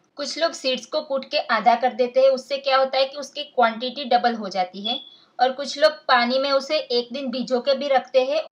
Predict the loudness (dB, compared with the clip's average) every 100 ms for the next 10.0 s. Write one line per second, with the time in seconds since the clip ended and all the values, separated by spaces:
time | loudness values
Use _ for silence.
0 | -12 -10 -6 -8 -6 -6 -6 -4 -2 2
1 | 0 0 -2 -4 -4 -6 0 0 0 -4
2 | -4 -4 -2 0 0 -6 -12 -8 -8 -8
3 | -12 -16 -10 -4 -2 -2 -4 -2 0 0
4 | -2 -4 -6 -8 -8 -6 -2 -2 -2 -2
5 | -2 0 2 2 0 -2 -4 -4 -4 0
6 | 0 0 -6 -4 -6 -6 -12 -10 -6 -4
7 | -4 -4 -4 -6 -6 -6 -8 -8 -20 _
8 | -20 _ 0 2 2 -2 -2 -4 -6 -4
9 | -4 -4 -6 -6 -6 -8 -12 _ -20